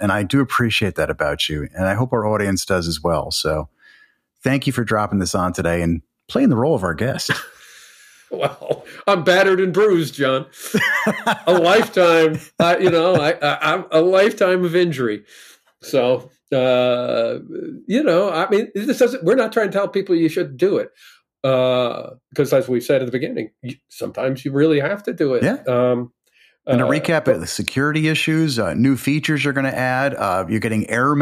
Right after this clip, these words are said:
Speaker 1: error messages, things just aren't working, for example.
Speaker 2: Sunset support.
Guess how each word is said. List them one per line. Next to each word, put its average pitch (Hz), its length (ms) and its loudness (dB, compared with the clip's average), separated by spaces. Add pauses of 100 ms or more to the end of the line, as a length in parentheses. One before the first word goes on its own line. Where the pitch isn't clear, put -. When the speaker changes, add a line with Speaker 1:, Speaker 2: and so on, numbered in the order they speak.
(120)
Speaker 1:
error 113 180 2
messages, 127 460 -4
things 107 220 -2
just 107 140 -2
aren't 90 220 -4
working, 143 520 -2
for 131 180 -2
example. 123 400 0
Speaker 2:
Sunset 131 400 0
support. 147 680 -2